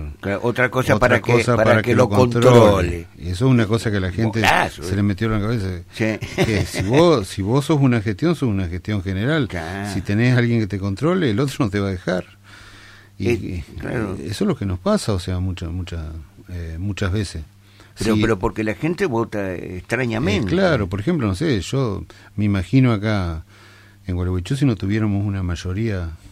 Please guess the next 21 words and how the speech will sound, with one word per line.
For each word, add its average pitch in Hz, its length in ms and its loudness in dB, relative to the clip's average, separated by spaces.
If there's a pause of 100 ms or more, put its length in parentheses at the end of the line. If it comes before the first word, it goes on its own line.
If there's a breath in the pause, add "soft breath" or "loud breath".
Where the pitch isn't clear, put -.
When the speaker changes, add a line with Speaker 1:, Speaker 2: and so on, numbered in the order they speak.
(100)
Speaker 2:
eh, 78 460 -8
en 82 140 -6
el 82 100 -6
Consejo 90 400 -8
Deliberante. 151 560 -2
Speaker 1:
No 185 80 0
se 170 160 0
haría 165 180 2
nada, 165 280 4
Speaker 2:
No 107 60 2
se 107 40 2
haría 113 140 2
Speaker 1:
imagínate 196 240 4
Speaker 2:
nada, 139 140 4
porque 131 120 2
Speaker 1:
que 127 120 2
traban 139 500 8
las 131 140 2
cosas 127 360 0
Speaker 2:
traban 131 240 4
Speaker 1:
igual. 123 300 4